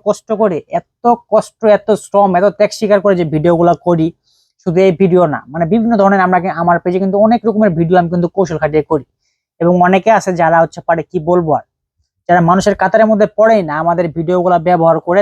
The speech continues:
তারা দুই নম্বর ড্রেসগুলো সেল দিচ্ছে। যেমন আমি বেচতেছি পাঁচশো, পাঁচশো টাকা করে। কিরে, তুই যদি এত বড় ব্যবসা হয়ে থাকস, তুই যদি এত বড় ভালো মানুষ হয়ে থাকস, তাহলে তুই তোর নিজের ভিডিও ব্যবহার কর। মানুষের ভিডিও ব্যবহার করে আর দুই নম্বর ড্রেস সেল দেয়, সেসবের কোনো মানে আছে? আপনারাই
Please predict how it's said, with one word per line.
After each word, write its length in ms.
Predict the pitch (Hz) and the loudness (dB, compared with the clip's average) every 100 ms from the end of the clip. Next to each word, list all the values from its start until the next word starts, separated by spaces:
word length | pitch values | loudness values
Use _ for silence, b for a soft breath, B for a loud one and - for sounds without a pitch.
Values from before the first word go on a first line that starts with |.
| 190 | 2
তারা 140 | 160 | 0
দুই 140 | 151 170 | -2 -4
নম্বর 200 | 165 160 151 | -2 -2 -2
ড্রেসগুলো 300 | 160 156 202 180 | -8 -4 -4 -2
সেল 140 | 165 156 | -4 -4
দিচ্ছে। 260 | 147 - - _ _ _ _ _ _ | -6 -6 -10 _ _ _ _ _ _
যেমন 200 | 196 190 202 190 | 0 2 4 2
আমি 140 | 190 180 185 | 0 -2 -4
বেচতেছি 320 | 185 - 185 - | -4 -4 -6 -2
পাঁচশো, 220 | 185 - 156 170 170 | -2 -2 -6 -4 -2
পাঁচশো 220 | 175 156 | -4 -2
টাকা 120 | 143 139 | -4 -4
করে। 200 | 131 127 - | -8 -12 -6
কিরে, 180 | 185 170 - | -2 -2 -4
তুই 100 | 160 | -4
যদি 140 | 170 175 | 0 2
এত 80 | 175 190 | 2 0
বড় 100 | 202 | 2
ব্যবসা 220 | 185 180 170 | 2 0 -2
হয়ে 120 | 156 | -2
থাকস, 180 | 165 160 - | -2 -6 -6
তুই 80 | 160 | -6
যদি 100 | 165 | -6
এত 60 | 160 165 | -4 0
বড় 100 | 170 156 | 2 2
ভালো 140 | 147 151 | 2 2
মানুষ 140 | 156 151 | 0 -2
হয়ে 140 | 151 | -2
থাকস, 220 | 156 143 135 _ _ _ _ | -2 -4 -6 _ _ _ _
তাহলে 160 | - 185 - | -2 -2 2
তুই 100 | 208 196 | 0 2
তোর 100 | 202 175 | 0 2
নিজের 180 | 190 226 | 2 2
ভিডিও 180 | 208 214 214 | 4 4 4
ব্যবহার 240 | 202 185 175 | 4 2 0
কর। 100 | 175 165 | -8 -6
মানুষের 260 | 175 - 165 | -8 -8 -12
ভিডিও 200 | 156 165 185 170 | -6 -4 -4 -4
ব্যবহার 280 | 180 165 170 160 | -2 0 0 0
করে 140 | 175 165 | 0 0
আর 40 | 151 | 0
দুই 80 | 165 | -4
নম্বর 220 | 175 165 156 | -2 -2 -2
ড্রেস 160 | 156 - | -8 -6
সেল 140 | 160 160 | -6 -2
দেয়, 140 | 160 156 | -4 -6
সেসবের 260 | 156 156 160 | 0 0 0
কোনো 100 | 160 | 0
মানে 160 | 170 170 170 | 2 4 2
আছে? 180 | - 143 - _ _ _ _ _ - | 0 -12 -20 _ _ _ _ _ -6
আপনারাই 320 | 165 214 | -4 -2